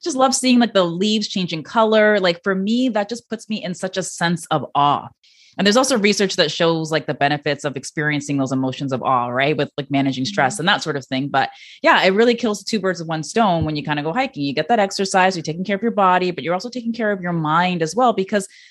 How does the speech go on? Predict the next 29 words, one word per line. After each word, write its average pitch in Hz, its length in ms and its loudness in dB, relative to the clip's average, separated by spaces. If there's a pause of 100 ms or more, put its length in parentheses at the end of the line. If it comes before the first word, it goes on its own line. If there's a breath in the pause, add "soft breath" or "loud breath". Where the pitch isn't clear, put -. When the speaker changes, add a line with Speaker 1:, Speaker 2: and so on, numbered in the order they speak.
Speaker 1:
sometimes 381 300 -6
when 302 80 0
you're 254 120 6
on 226 180 6
these, 208 220 0
on 190 140 0
these 175 160 -6
walks 180 440 0
and 185 100 -6
when 180 80 -8
you're 175 100 -8
just 190 200 -14
kind 233 120 -2
of 214 80 -2
in 190 140 -4
nature 180 260 -6
where 165 140 -4
it's - 100 -10
quiet, 202 640 0 (340 soft breath)
it 226 80 -14
gives 370 140 2
you - 60 0
the 302 80 2
Speaker 2:
Yeah. 294 60 4
Speaker 1:
opportunity 220 440 -4
to 185 100 -6
really 185 220 -2
go 165 320 -2
in, 135 380 -6